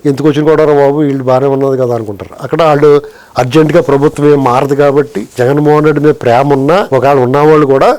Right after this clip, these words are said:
ప్రభుత్వానికి అనుకూలంగా ఉంటారు. కూటమికి అనుకూలంగానే వాళ్ళు మద్దతు ఇస్తారు. అతను చేసుకోవాల్సింది ఏంటంటే, ఇక్కడ దీన్ని బట్టి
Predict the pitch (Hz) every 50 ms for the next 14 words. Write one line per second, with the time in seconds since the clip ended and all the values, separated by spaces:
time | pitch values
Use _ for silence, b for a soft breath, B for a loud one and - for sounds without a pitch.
0 | - - 190 214 196 190 185 - 180 180 180 190 185 175 151 139 131 127 151 175
1 | 165 135 - - - - - 156 147 151 147 147 147 143 139 139 131 127 123 143
2 | 135 127 127 131 147 185 254 277 233 180 156 143 139 127 117 110 113 110 - -
3 | 120 120 110 101 95 101 92 - - - - - - _ - - - 113 127 135
4 | 120 143 151 - - 165 170 160 127 156 160 160 151 143 156 156 143 151 135 117
5 | 110 117 139 - - - _ - 175 180 202 202 208 - 247 - _ _ - 117
6 | 101 92 147 196 196 190 180 160 165 170 170 175 - - - - 120 120 - -
7 | 202 170 127 131 156 - -